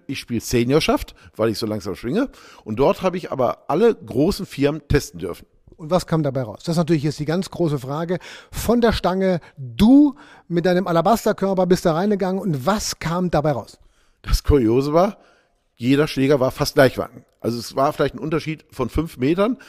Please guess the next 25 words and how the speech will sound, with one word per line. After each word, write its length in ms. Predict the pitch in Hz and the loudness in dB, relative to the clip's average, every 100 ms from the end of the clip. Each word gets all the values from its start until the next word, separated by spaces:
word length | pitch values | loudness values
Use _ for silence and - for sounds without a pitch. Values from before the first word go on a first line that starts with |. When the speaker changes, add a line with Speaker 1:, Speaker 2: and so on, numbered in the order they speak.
| - _ | -20 _
Speaker 1:
aber 160 | 135 135 | -4 -2
das 100 | 127 | 0
war 80 | 139 | 2
auch 80 | 143 | 0
immer 140 | 135 | 0
unterschiedlich, 400 | 139 156 139 143 | -4 -6 -6 -8
wie 80 | 151 | -6
ich 80 | 147 | -4
getroffen 360 | - 170 151 | 2 2 4
habe. 280 | 107 101 - _ _ | 0 -2 -4 _ _
Also 180 | 113 117 110 | -6 -6 -8
man 160 | - 120 | -12 -6
kann 140 | 139 | -4
jetzt 120 | 131 | -4
nicht 100 | 139 | -6
sagen, 220 | 113 120 123 | -4 -4 -4
der 100 | 123 | -4
Schläger 320 | 135 135 127 | -4 -4 -4
ging 160 | 117 | -6
bei 100 | 135 | -6
mir 160 | 120 113 | -4 -2
immer 160 | 165 151 | 4 4
hundertfünfundfünfzig 760 | 117 110 - 117 113 - 110 | 4 0 -2 -8 -8 -12 -8
Meter 240 | 110 123 | -4 -2
weit, 200 | 123 156 | 0 -2